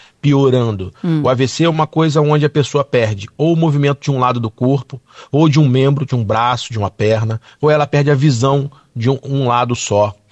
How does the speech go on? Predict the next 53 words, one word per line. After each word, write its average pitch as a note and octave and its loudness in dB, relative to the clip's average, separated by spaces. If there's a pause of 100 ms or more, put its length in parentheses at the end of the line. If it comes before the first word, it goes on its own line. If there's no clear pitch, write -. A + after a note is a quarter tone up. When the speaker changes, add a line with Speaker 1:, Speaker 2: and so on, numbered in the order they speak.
Speaker 2:
Sim. - -6
Speaker 1:
ou F#3 2
ela F3 2
tem E3 -2
uma D#3+ 0
dificuldade C3+ -2
de B2 -4
fala, B2+ -2
a - -20
pessoa C3+ -2
não C#3 -2
consegue C3 -2
se - -10
expressar. A#2+ -4 (220)
Recentemente D3+ 0
aconteceu D#3 -2
isso D#3+ 0 (220)
por C#3+ -8
telefone, F#3+ 0
uma D#3 2
pessoa E3 0 (300)
notou F#3 0
que - -2
a D#3 4
outra E3+ 0
por D#3+ -6
telefone F#3 -2
falava D#3+ 0
coisas D#3+ 0
desconexas D3+ -4 (160)
Speaker 2:
Sim. - -6
Speaker 1:
e - -2
pediu C#3 0
que D#3+ -2
a D3 -2
pessoa D#3 -2
passasse F3 -4
o D#3+ -12
telefone D#3 -2
pra D3 -4
uma C#3+ -2
outra C#3+ 0
pessoa - -6
e - -14
falou, D#3+ 0
"Ó, B2+ 2
ela B2+ 2
tá B2+ -2
tendo C#3 -2
um D3 0
A - 2
V D#3 0
C D3 -2